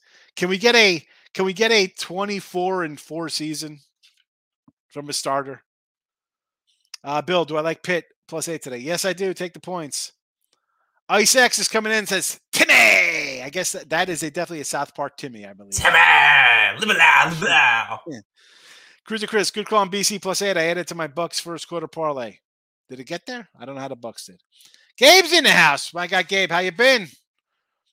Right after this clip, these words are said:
Speaker 1: No Xavier to me until Fremantle returns. I look for Saint Joe's to continue to play well. Yes, Saint Joe's. Yeah, the Xavier guy being out, which is why the line is three, which is exactly why the line's down. Eric Higgs, I kinda like Florida plus points.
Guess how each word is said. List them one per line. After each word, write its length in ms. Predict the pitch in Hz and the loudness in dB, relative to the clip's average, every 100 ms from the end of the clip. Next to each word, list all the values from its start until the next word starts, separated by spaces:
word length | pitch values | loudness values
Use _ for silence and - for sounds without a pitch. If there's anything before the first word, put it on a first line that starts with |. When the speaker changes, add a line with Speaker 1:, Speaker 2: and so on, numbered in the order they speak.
| - | -8
Speaker 1:
No 220 | 190 202 220 | -4 -2 -4
Xavier 320 | 160 202 196 | -4 -6 -6
to 60 | 196 | -10
me 100 | 185 | -10
until 180 | 170 | -12
Fremantle 540 | - 202 214 202 180 170 | -14 -12 -10 -8 -8 -10
returns. 420 | 160 180 185 165 | -10 -10 -10 -8
I 60 | 156 | -10
look 160 | 170 | -10
for 60 | - | -12
Saint 240 | 165 156 | -14 -12
Joe's 200 | 170 160 | -10 -12
to 40 | - | -14
continue 240 | - 165 | -18 -16
to 40 | |
play 120 | 160 151 | -12 -10
well. 160 | 117 | -10
Yes, 240 | 131 190 208 | -4 -2 0
Saint 180 | 190 | -2
Joe's. 300 | 160 180 165 - - _ - | -2 -2 -2 -10 -20 _ -6
Yeah, 140 | 175 | -4
the 120 | 147 151 | -4 -4
Xavier 340 | 165 233 226 | 0 0 0
guy 220 | 202 196 | 4 4
being 200 | 180 175 | 4 0
out, 200 | 175 175 | 0 0
which 160 | 170 180 | -2 -12
is 100 | 170 | -4
why 160 | 226 196 | -2 -2
the 60 | |
line 240 | 185 170 135 | -2 -4 -4
is 100 | - | -10
three, 240 | 120 92 101 | -12 -20 _
which 180 | 131 | -20
is 140 | 135 131 | -20 -20
exactly 360 | 131 143 139 | -12 -12 -10
why 140 | 135 123 | -12 -10
the 80 | 117 | -12
line's 300 | 113 104 - | -18 -20 -20
down. 160 | 95 _ _ _ _ _ _ _ _ - - _ _ _ _ | -20 _ _ _ _ _ _ _ _ -18 -18 _ _ _ _
Eric 280 | 147 156 139 | -6 -6 -4
Higgs, 240 | 196 185 | -4 -4
I 40 | 170 | -2
kinda 200 | 180 175 | -2 -2
like 160 | 160 | -6
Florida 260 | - 185 175 | -4 -2 -2
plus 220 | 165 - | -6 -12
points. 420 | - 180 165 - | -10 -10 -8 -12